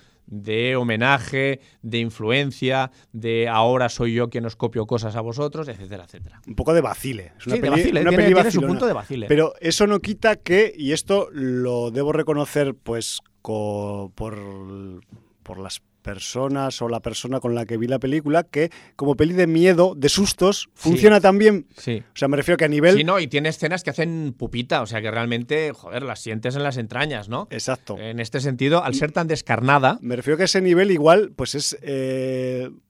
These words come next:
Speaker 2: lo que las pelis de miedo comerciales del cine comercial deberían tener y que normalmente no tienen, ¿sabes?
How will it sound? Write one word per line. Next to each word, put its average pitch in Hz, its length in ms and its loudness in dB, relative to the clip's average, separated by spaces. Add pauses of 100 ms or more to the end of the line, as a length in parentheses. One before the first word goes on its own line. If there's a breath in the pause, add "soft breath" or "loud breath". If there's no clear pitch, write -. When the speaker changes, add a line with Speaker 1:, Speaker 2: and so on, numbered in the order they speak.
(160)
Speaker 2:
lo 139 280 2
que 143 340 0
las 135 520 -6 (640)
pelis 175 320 2
de 185 100 6
miedo 175 360 8
comerciales 160 600 4
del 143 280 4
cine 147 800 2
comercial 147 480 4
deberían 135 360 6
tener 175 340 8
y 156 80 -2
que 151 80 2
normalmente 156 460 4
no 156 100 0
tienen, 127 420 4
¿sabes? - 400 -2